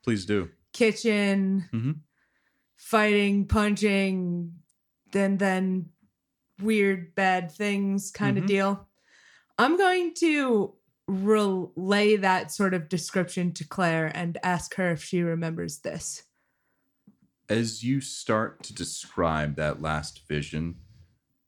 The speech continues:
Speaker 1: the, the color that was in her face starts to drain,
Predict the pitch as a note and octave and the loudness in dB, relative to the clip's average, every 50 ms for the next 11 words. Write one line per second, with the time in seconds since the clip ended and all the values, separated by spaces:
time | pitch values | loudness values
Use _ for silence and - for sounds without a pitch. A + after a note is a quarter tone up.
0 | _ _ - - F2 F2 E2+ F#2 F2 E2 D#2+ D#2 D2+ D2 C#2+ C2+ - - _ _ | _ _ -20 -18 -12 -6 -2 0 2 2 2 2 0 0 -2 -4 -8 -10 _ _
1 | _ _ _ _ _ _ _ _ _ _ - F#2+ F2 - - - - - C3 B2 | _ _ _ _ _ _ _ _ _ _ -6 -6 -6 -6 -8 -14 -6 -2 0 0
2 | A2+ G#2+ F#2+ E2+ E2 D#2+ D2+ D#2 D#2+ D#2 E2 D#2+ D#2 D#2+ D#2 D2+ D2+ - - D#2 | 2 2 0 0 0 -2 -2 -2 -4 -4 -4 -4 -4 -4 -6 -6 -6 -6 -6 -4
3 | D#2 - C2+ - - - - - - - - - - _ _ _ _ _ _ _ | -4 -4 -6 -8 -10 -10 -12 -12 -12 -14 -16 -18 -20 _ _ _ _ _ _ _
4 | _ - - - - - D#2+ C#2+ - - - - - - - D2+ D2 - - E2 | _ -18 -14 -10 -6 -4 -2 -2 -4 -6 -8 -14 -12 -12 -12 -12 -12 -10 -8 -6
5 | D#2 D2+ D2 C#2 C2+ C2 - C#2+ E2 | -4 -4 -4 -6 -8 -10 -12 -14 -16